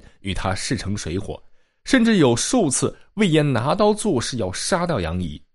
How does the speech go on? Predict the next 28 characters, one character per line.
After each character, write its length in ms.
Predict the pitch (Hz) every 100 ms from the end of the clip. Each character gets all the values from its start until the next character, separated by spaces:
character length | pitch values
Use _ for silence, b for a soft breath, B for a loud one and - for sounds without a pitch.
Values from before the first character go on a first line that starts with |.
| _ _ _ - _ _ _ _ _ _
这 200 | 254 233
两 220 | 101 85
人 220 | 85 98
之 100 | 113
间 100 | 120
的 100 | 104
仇 240 | - 80 90
恨 220 | 110 - _ _
可 140 | -
谓 160 | 92 92
是 340 | - 95 78 -
日 280 | 185 135 92
盛 300 | - 90 80
一 100 | 85
日。 280 | 107 - - _ _ _ _ _ _ _ _ _ _
诸 140 | 254
葛 80 | 233
亮 260 | 240 220 175
和 120 | 190
费 280 | - 220 202
祎 280 | 202 214 -
也 140 | 110
常 260 | - - 120
为 140 | 123 -
二 180 | 139
人 180 | 95 113
调 320 | 123 82 101
解， 240 | 143 82